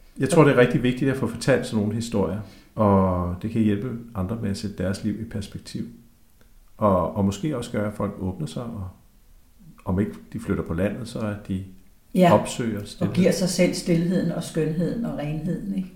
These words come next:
Speaker 2: Og,
Speaker 1: Jo.
Speaker 2: ja. Og også det der med at, at føle, at kroppen er, er lys, altså føle lys igennem kroppen, og føle, at man ligesom alligevel bliver beskyttet af god energi.
Speaker 1: Og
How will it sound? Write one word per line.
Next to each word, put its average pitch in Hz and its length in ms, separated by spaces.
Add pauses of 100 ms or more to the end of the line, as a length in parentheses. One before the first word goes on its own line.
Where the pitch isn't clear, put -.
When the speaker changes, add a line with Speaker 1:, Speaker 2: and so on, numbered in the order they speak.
Speaker 2:
Og, - 120
Speaker 1:
Jo. 110 120 (600)
Speaker 2:
ja. 165 160 (720)
Og 156 120
også 165 200
det 180 100
der 175 100
med 160 100
at, 165 180 (180)
at 147 160 (840)
føle, 202 360
at 196 80
kroppen 165 340
er, 170 120
er 151 360
lys, 196 360
altså 156 320
føle 170 280
lys 175 240
igennem - 340
kroppen, 151 360
og 165 80
føle, 160 300
at 160 60
man 156 120
ligesom 156 380 (260)
alligevel 175 440
bliver 165 200
beskyttet 165 640
af 147 320 (500)
god 170 220
energi. 165 520 (1600)
Speaker 1:
Og 110 340